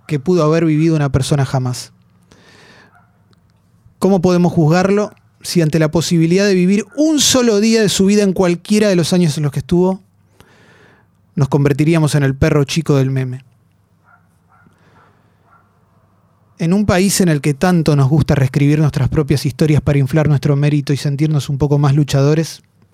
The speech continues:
nuestro máximo ídolo fue un villero que se alimentaba cuando podía,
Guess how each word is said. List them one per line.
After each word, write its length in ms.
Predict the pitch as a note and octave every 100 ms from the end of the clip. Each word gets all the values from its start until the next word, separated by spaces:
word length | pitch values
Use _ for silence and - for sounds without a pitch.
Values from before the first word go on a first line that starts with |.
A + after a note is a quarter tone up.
| _ _ _ - _ _ -
nuestro 300 | D3 C3 D#3
máximo 420 | D#3+ - F3 D3
ídolo 240 | D#3 F3 D3
fue 160 | D#3
un 60 | D3
villero 360 | C#3 - F3
que 80 | D3+
se 140 | C3+ D3
alimentaba 460 | C#3 C3+ C#3 D#3+
cuando 280 | C#3+ C#3+ C3
podía, 440 | C3+ C3+ D3 D3